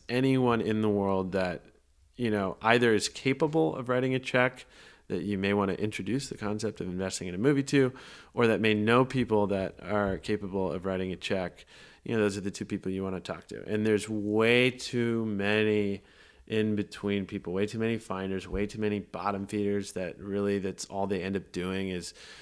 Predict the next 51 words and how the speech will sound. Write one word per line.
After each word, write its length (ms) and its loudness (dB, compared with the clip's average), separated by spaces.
you 140 -4
know, 180 0
trying 240 0
to 40 2
convince 520 -2
you 420 4
on 300 -6
your 260 2
movie 420 4
that 120 0
you've 240 -4
poured 220 0
yourself 360 0
into 340 -2
and 80 -2
that 80 -4
you've 120 -6
attached 360 0
talent 240 -2
to, 180 -2
that 140 -6
they're 120 -6
like, 180 -10
"Hey, 460 0
I 40 -6
can 220 -8
bring 180 0
you 80 2
all 80 2
this 200 0
money," 480 2
and 260 -6
they 120 4
don't 180 2
know 140 -4
shit. 480 -6
You 140 -4
know, 80 -4
they 160 0
know 180 4
a 60 0
guy 320 -2
who 120 -6
might 200 -4
know 140 -4
a 20 -4
guy, 260 -4
and 140 -6
they, 200 -6
you 140 -2
know, 320 0